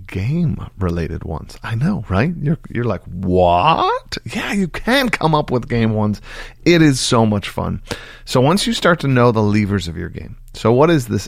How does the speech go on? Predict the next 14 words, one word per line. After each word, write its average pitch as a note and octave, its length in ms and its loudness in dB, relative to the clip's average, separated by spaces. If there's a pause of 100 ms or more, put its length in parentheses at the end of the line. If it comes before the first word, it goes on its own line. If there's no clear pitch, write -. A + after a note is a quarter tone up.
X - 280 -6
P G2 200 -4
we're F2 140 -6
collecting? E2+ 420 -4
Maybe B2+ 400 4
in B2+ 120 0
this A2+ 140 0
Old G#2+ 200 6
Western, A2 520 2 (440)
we're - 80 -6
trying G#2 240 4
to G#2+ 40 2
collect A2 300 2
gold. - 440 2